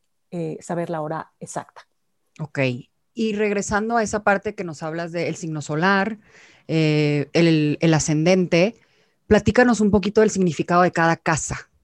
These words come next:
Speaker 2: ¿Cómo lo podemos aterrizar a la vida, no?
Speaker 1: Claro, porque la casa uno representa el yo, ¿no? Entonces, yo soy, así como me planto por primera vez en la vida, pues, esta soy yo.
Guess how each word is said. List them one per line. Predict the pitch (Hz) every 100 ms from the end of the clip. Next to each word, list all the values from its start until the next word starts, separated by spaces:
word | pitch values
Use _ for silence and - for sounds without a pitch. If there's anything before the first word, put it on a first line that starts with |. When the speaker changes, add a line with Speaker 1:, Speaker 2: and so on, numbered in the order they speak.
| _ _ _ _ _ _ _ -
Speaker 2:
¿Cómo | 185 202
lo |
podemos | 202 180 190
aterrizar | 196 156 151
a |
la | 156
vida, | 165 285 127 - _
no? | 139 165 370 _ _ _ _ _ _ _ _ -
Speaker 1:
Claro, | 233 196 147 _ _
porque | - 196 214 208 -
la | 220
casa | - 339 339
uno | 330 339 370 294
representa | 208 196 220 214
el | 214
yo, | 170 - _ _ _ _ -
¿no? | 208
Entonces, | 269 196 214
yo | 180 240
soy, | 226 180 170
así | 170
como | 202 254
me | 247
planto | 226 247 262 247
por | 202
primera | 196 202 220
vez | 226 226
en | 214
la | 196
vida, | 220 285 294
pues, | 175 - -
esta | 226 -
soy | 233 196
yo. | 151 -